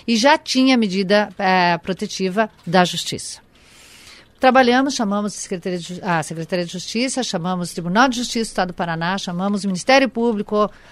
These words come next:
acho que até a Ordem dos Advogados participou com a gente, pra criar esse programa do Botão do Pânico. Esse programa foi idealizado pela, eh, desembargadora Denise Krieger, do nosso Tribunal de Justiça aqui do Estado do Paraná. Tivemos o apoio da desembargadora Lenise também,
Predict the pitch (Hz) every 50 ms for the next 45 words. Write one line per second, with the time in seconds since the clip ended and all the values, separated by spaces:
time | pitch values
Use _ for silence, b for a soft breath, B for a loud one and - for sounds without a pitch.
0 | B B B - 220 233 - - 233 208 - 247 247 233 226 226 226 190 190 180
1 | 190 170 185 175 180 185 190 185 175 165 - - 185 175 175 - - - - -
2 | - 185 175 - - - 170 - 180 175 165 - 180 185 208 214 233 - - B
3 | B B B B B _ 247 247 254 254 - - 285 285 277 233 208 208 208 -
4 | - 214 - 262 247 214 208 202 202 202 208 185 190 180 - - 196 190 180 202
5 | - - 156 135 107 214 - - 175 - - 202 - 233 220 202 208 208 196 196
6 | 180 - 202 180 180 175 170 165 185 170 160 175 170 - 185 175 165 156 151 B
7 | B B B B B - 170 170 170 170 160 - 180 175 165 165 165 160 170 170
8 | 170 156 170 160 165 160 147 - 170 - - 170 165 175 170 226 240 240 - -
9 | - - - 170 156 175 170 170 165 170 175 180 - - - - 156 165 165 165
10 | 160 156 - 170 - - 180 160 - 170 147 156 - - - 151 151 - - 170
11 | 156 151 147 151 165 202 226 B B B B B - - 170 175 185 185 185 156
12 | 190 175 165 - - 180 180 175 170 160 156 165 175 160 165 160 165 170 165 165
13 | 170 170 165 165 170 180 - 196 - - 156 156 160 165 180 208